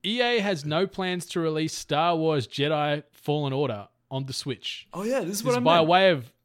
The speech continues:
Speaker 2: Sorry, go on, go on.
Speaker 1: Oh, by Liam Doolan at Nintendo Life. So last week, E A and Respawn Entertainment revealed Star Wars Jedi Fallen Order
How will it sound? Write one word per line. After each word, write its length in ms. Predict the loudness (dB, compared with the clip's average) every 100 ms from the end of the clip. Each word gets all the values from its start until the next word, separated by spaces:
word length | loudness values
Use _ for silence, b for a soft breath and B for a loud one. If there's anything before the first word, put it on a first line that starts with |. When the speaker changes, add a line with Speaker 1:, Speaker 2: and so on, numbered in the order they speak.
| _ _ _ _ _
Speaker 2:
Sorry, 300 | -8 -4 -2
go 160 | -2
on, 120 | -2 -6 -14
go 140 | -8 -8
on. 120 | -8 -14 _ _
Speaker 1:
Oh, 160 | 0 0 -6 _ _ _
by 160 | 0 2
Liam 320 | 2 2 0
Doolan 360 | 2 2 2 0
at 80 | -2
Nintendo 480 | -4 -2 0 0
Life. 380 | -2 -6 -10 -16 _ b b b b b
So 120 | -4
last 260 | 2 2 2
week, 240 | -2 -2 0
E 140 | 2
A 40 | 4
and 160 | 2
Respawn 420 | 0 -2 0 -2
Entertainment 520 | -2 -4 -4 -4 -6 -10
revealed 300 | -6 -6 -4
Star 280 | 2 2
Wars 300 | 4 0 -2
Jedi 320 | -2 -2 -2 -4
Fallen 320 | -8 -10 -10
Order 340 | -2 0 0